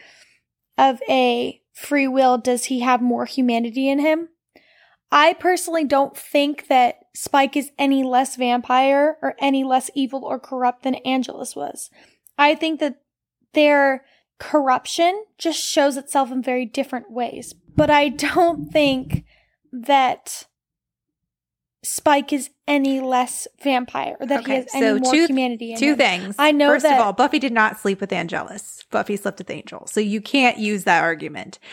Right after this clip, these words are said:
Speaker 2: You can't say that there's a difference between pre-souled Angel and Angelus and pre-souled Spike and Spike, <laughs> um, when it comes to sleeping with Buffy, 'cause that's what we're specifically talking about here.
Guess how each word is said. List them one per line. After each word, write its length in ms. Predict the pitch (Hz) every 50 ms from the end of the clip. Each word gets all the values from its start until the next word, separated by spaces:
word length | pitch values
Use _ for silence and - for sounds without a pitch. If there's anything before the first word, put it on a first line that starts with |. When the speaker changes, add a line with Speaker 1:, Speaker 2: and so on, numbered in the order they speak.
| - - _ -
Speaker 2:
You 80 | 233
can't 340 | 202 - 285 294 277 262 254
say 500 | - - 269 262 254 233 214 202 196 202 - - - _
that 160 | - 226 220 220
there's 240 | 233 226 220 220
a 60 | 226 220
difference 760 | 185 247 254 247 247 - 247 220 208 208 208 202 - - - - 214
between 800 | - 226 226 208 - - - 226 214 196 196 196 196 196 196 - _ _ - 220 _
pre-souled 1120 | - - 254 254 254 247 240 240 240 233 226 - - 233 220 214 214 208 208 202 190 - - _ _ _ _
Angel 440 | 226 226 220 220 214 214 226 214 220
and 100 | 214 -
Angelus 520 | - 220 226 220 202 214 208 202 196 -
and 180 | - 220 202 -
pre-souled 500 | - 226 214 202 - - 202 196 185 -
Spike 560 | - - - - 202 196 190 196 - - _ _ -
and 420 | 214 202 196 190 190 190 190 190 -
Spike, 800 | - - - _ - - - - 226 185 185 196 196 - - 233 220 - - _ - -
<laughs> 240 | - - - - -
um, 320 | - 233 226 220 208 208 202
when 200 | 202 214 220 233
it 120 | 220 208 -
comes 220 | - 233 220 208 -
to 100 | - 214
sleeping 400 | 214 - 214 208 202 196 190 190
with 200 | 170 180 - _
Buffy, 240 | - 175 - - 180
'cause 120 | - -
that's 220 | - 214 214 - 233
what 80 | 220
we're 100 | 214 214 208
specifically 580 | - - 208 208 - 208 - 202 196 - 180
talking 400 | - - - - - - 180 175
about 260 | 160 - - - - 185
here. 380 | - 196 135 - - - -